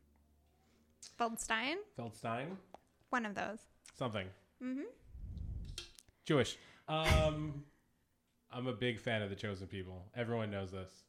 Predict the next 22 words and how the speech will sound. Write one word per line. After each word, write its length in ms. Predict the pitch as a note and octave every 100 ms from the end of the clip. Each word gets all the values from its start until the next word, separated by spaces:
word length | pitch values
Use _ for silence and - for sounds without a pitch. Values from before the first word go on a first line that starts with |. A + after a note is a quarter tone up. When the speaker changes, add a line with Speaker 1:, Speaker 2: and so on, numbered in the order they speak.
| _ _ C#4
Speaker 1:
Mm-hmm. 500 | C#4 C#4 C#4+ C#4 D#4+
Speaker 2:
I've 100 | -
spent 200 | C#3 B2
most 220 | A#2+ A#2
of 60 | A2+
my 80 | A2
life 280 | G#2 G2+ G2 - -
trying 280 | - A2 G2+
to 80 | G2
marry 400 | G#2 G2+ G2+ G2
a 320 | F#2 F2+ F2 - _ _ _ _ _ _ _ _ _ _ - D4 -
Speaker 1:
Just 240 | - C4+ -
stop 200 | - - A#3
talking, 420 | C#4+ C4 - E4 F4+
please. 440 | F#4+ C#4 - - - - - - - - _
<laughs> 640 | _ _ _ - - -
Speaker 2:
a 40 |
person. 520 | G2 - F#2+ - F#2+ G2 - - -
Um, 580 | C3+ C#3 C#3 C3+ C3+ C3 A2 - _ - - _ _ _
<laughs> 80 | F4 - D#5 - - - - - - _ _ _ _ _
Speaker 1:
A 80 | C#4+
woman. 480 | B3+ G3+ G3 G#3